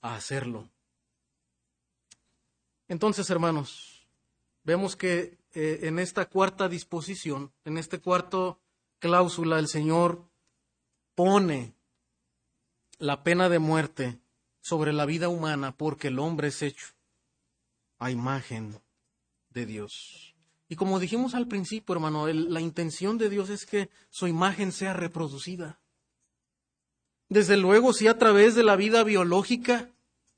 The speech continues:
pero para nosotros como hijos de Dios, hermano, también cuando hacemos otros discípulos. Y cada vez que un creyente discipula a otro creyente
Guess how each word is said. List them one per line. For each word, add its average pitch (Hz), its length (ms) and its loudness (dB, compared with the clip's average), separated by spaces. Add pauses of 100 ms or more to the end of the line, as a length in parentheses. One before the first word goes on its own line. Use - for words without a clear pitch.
(140)
pero 214 200 6
para 220 220 4
nosotros 247 580 2
como 247 240 4
hijos 277 280 0
de 233 100 2
Dios, 269 300 -2
hermano, 247 360 2
también 226 400 2
cuando 240 280 4
hacemos 247 400 2
otros 262 300 0
discípulos. 240 880 -8 (920)
Y 190 120 -4
cada 247 300 8
vez 254 260 8
que 254 80 0
un 262 160 4
creyente 254 580 4
discipula 226 1000 4
a 208 60 8
otro 262 440 6
creyente 233 720 4